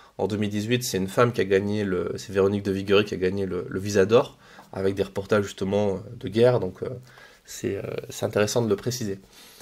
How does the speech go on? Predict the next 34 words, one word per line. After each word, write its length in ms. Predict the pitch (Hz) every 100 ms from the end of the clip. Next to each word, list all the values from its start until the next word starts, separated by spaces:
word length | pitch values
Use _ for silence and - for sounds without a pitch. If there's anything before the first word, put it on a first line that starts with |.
| - -
Et 80 | 104
on 80 | 113
termine 480 | 139 131 156 143 -
cette 200 | - 110
revue 280 | - 120 117
de 60 |
film 240 | - 143 139
avec 400 | 104 110 110 -
une, 400 | 104 98 90 90
une 160 | 92 104
autre 140 | 139
photographe, 420 | - 123 98 123
une 120 | 107 92
dernière 260 | 107 120
photographe, 500 | - - 90 107 123 -
qui 120 | 120
n'est 80 | 113
pas 220 | - 110
du 140 | 117
tout 100 | 135
photographe 360 | 175 123 104 98
de 80 | 90
guerre, 280 | 101 - - - - - _
qui 120 | 104
est 40 |
même, 240 | 107 113 101
euh, 300 | 87 87 -
l'exact 400 | 98 104 107 123
opposé, 360 | 120 117 127
puisqu'elle 340 | 131 - 98 95
est 20 |
photographe, 640 | 95 101 101 104 113 -
euh, 260 | 92 - -
de, 560 | - 90 90 - - -